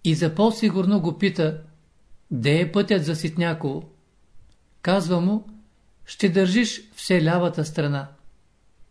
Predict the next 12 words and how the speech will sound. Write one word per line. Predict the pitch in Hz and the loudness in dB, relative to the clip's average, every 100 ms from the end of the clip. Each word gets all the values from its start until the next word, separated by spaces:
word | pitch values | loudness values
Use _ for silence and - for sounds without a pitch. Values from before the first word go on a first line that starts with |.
| _ _ - | _ _ -12
Обаче | 143 117 135 151 139 - - | -8 -4 -4 -4 -6 -6 0
той | 175 185 | 2 4
разбрал, | 165 131 147 175 185 185 - _ - | 2 0 0 2 0 -6 -20 _ -4
че | 170 | 0
надясно | 165 139 190 202 202 | 2 4 4 4 0
трябва | 151 170 156 147 | 2 2 2 0
да | 147 | 0
върви, | 147 135 143 147 _ - - | 0 -2 -4 -6 _ -20 -8
затова | - 165 165 175 208 220 - | -2 0 0 2 2 2 -2
хваща | 165 190 185 175 | 0 0 0 -2
дясната | 139 180 208 180 170 | 0 0 2 -2 -4
страна | 151 160 151 180 | -4 -2 -2 -2